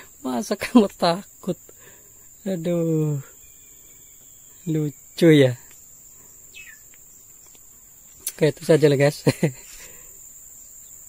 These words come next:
Iya, si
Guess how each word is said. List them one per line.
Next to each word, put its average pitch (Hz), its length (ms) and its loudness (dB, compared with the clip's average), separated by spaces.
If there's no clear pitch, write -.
Iya, 208 720 -2
si 190 240 2